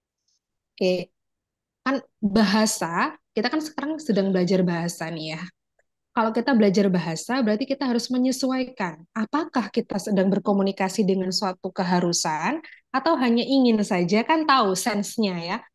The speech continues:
sense atau rasanya. "Saya harus pergi ke pasar, tapi tidak hari ini. I should go to the market, but not today." Ya,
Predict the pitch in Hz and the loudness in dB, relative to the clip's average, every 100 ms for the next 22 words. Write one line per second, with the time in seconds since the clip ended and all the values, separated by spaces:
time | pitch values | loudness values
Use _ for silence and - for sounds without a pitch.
0 | _ - 254 202 - 208 202 247 240 233 | _ -2 0 0 0 -2 2 4 4 2
1 | 240 220 196 165 _ _ _ - - 269 | 0 0 -2 -6 _ _ _ -12 -2 2
2 | 339 403 - _ _ _ _ _ _ _ | 2 0 -8 _ _ _ _ _ _ _
3 | - 254 311 277 269 269 262 330 339 277 | 2 2 4 2 2 0 0 0 2 0
4 | 226 226 302 233 185 190 180 180 175 160 | 0 0 0 0 0 -4 -4 -4 -6 -8
5 | 156 151 165 _ _ _ _ _ _ 208 | -12 -18 -20 _ _ _ _ _ _ 0
6 | 220 - 370 226 - - _ _ 233 226 | 2 6 4 4 -2 -8 _ _ 6 6
7 | 214 196 196 - 302 294 220 208 190 185 | 6 0 -6 0 0 2 0 0 -2 -4
8 | 185 - _ _ _ _ _ - 175 214 | -8 -14 _ _ _ _ _ -16 -8 -8
9 | 220 320 311 339 214 - _ _ _ - | 0 2 4 2 0 -6 _ _ _ -8
10 | 165 | -6